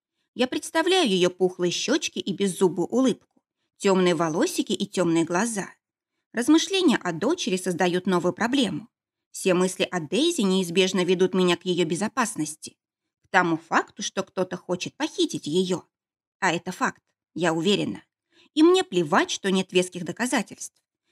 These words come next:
Ведь считается, что интуиция матери всегда права. Вот моя интуиция и работает в усиленном режиме. Я знаю, что что-то не так. Среди прочих мыслей проскакивает одна о том, что завтра –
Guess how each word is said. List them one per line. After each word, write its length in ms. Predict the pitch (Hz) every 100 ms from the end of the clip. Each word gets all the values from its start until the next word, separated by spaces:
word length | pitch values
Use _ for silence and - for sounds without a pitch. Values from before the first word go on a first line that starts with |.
| _
Ведь 220 | 170 139
считается, 640 | - 180 - 208 349 320 214
что 200 | - 208
интуиция 680 | 202 185 190 180 180 185
матери 340 | 185 175 175 180
всегда 340 | - 170 165
права. 400 | - 180 226 - _ _ _ _ _ -
Вот 260 | 156 190
моя 340 | 185 160 151 330 -
интуиция 580 | 220 - 185 165 -
и 120 | - 185
работает 500 | 285 381 320 170 160
в 40 |
усиленном 440 | 202 - 170 165
режиме. 520 | 160 226 233 156 151 - _ _ _ -
Я 200 | 170 170
знаю, 440 | - 151 208 359
что 220 | 359 -
что-то 360 | 190 - 185 160
не 140 | 185
так. 260 | 185 202 - _ _ _ _ _ _ _ _ -
Среди 320 | 294 302 330
прочих 400 | 370 381 - -
мыслей 340 | 175 330 -
проскакивает 680 | 190 180 180 190 185 180 185
одна 340 | - 160 185 165
о 40 |
том, 320 | 160 - 285
что 240 | - - 175
завтра – 460 | 214 302 - -